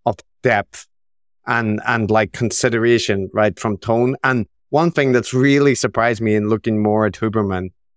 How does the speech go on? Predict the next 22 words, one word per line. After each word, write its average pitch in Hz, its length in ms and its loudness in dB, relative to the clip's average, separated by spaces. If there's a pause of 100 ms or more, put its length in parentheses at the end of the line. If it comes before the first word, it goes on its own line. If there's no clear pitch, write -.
(140)
is 107 340 0
that 107 300 2 (420)
he 175 560 2
has 120 380 -2
a, 107 420 4 (200)
you 131 220 2
know, 113 280 2
he's 120 240 2
a 117 80 2
scientific 139 460 -2
advisor 113 600 2
for 107 200 0
Athletic 107 400 0
Greens, 104 460 0
A 110 140 4
G 107 180 0
one 101 420 0 (340)
now, 104 360 0 (100)
right? 107 260 0
They're 139 280 4
a 127 60 0
very, 120 720 2